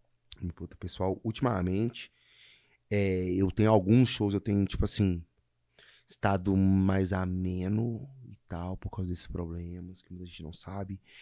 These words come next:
Mas na maioria dos shows, noventa e nove por cento dos shows, eu tô gás dentro, cem,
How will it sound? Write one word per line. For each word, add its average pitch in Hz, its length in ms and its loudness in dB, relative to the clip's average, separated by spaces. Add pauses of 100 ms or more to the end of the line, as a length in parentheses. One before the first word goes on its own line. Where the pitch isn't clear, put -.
(500)
Mas 95 440 2
na 101 160 4
maioria 117 280 10
dos 139 100 4
shows, 90 220 -2
noventa 95 280 -2
e - 40 -12
nove 139 100 -4
por 110 40 -8
cento 107 120 -6
dos - 80 -14
shows, - 340 -14 (680)
eu 98 80 -6
tô - 180 -12
gás 95 320 -8
dentro, 95 500 -10 (140)
cem, 113 380 -16